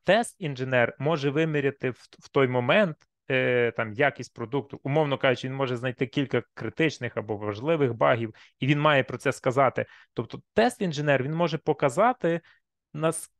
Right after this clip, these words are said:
наскільки, е, та якість висока або низька в продукту в певний момент. Це тест-інженер. Q A інженер може зробити кілька кроків назад, то, що зараз модно, там, <laughs> shift left, ну, трохи то не в тому контексті, але ідея,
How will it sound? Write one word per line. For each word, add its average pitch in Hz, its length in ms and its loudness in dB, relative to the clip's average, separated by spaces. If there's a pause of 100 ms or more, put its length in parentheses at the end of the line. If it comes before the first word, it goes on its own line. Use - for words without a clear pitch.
(140)
наскільки, 165 840 -2
е, 156 240 -2
та - 140 0
якість 160 400 0
висока 147 440 0
або 139 180 0
низька 139 300 0
в 139 100 0
продукту 151 520 -6
в 120 100 -12
певний 156 320 0
момент. 120 380 -2
Це - 160 0
тест-інженер. 110 760 -2 (420)
Q - 20 -6
A 175 260 2
інженер 156 640 0 (260)
може 156 380 0
зробити 139 500 -2
кілька 143 360 -2
кроків 151 480 0
назад, 143 640 2 (560)
то, 139 140 2
що 135 140 -4
зараз 127 360 2
модно, 123 340 -4 (100)
там, 127 120 -2
<laughs> 147 160 -4
shift - 360 0
left, 180 340 2
ну, 147 80 -6
трохи 139 280 -4
то 135 160 0
не 131 80 0
в - 80 -4
тому 131 220 2
контексті, 147 460 0
але 139 240 2
ідея, 147 360 2